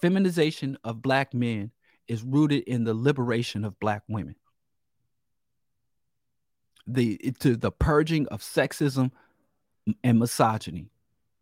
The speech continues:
and patriarchy from black spaces, black cultures, black mentality,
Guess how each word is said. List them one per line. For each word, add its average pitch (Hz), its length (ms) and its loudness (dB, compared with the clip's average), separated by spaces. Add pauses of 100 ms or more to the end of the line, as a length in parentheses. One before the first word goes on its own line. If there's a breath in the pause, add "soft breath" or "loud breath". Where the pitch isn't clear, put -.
and 123 180 -2
patriarchy 123 760 -2 (500)
from 110 180 4
black 131 460 4 (480)
spaces, - 760 0
black 113 280 -4
cultures, 143 440 0
black 127 320 2
mentality, 135 680 2